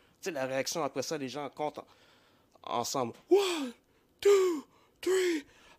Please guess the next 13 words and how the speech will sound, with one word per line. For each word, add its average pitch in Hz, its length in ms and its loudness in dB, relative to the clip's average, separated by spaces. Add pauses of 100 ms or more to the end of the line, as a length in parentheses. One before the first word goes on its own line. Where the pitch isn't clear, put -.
(120)
ah ! » 370 800 0 (1900)
Puis, 123 260 0
en-, 110 160 2 (540)
moi, 208 180 8
je, 151 120 2 (180)
je 113 40 -10
veux 117 160 -2
toujours, 175 460 4 (1700)
un 196 180 8
des 156 160 6
signes 160 260 2
que - 140 -2
t'es, 110 400 -4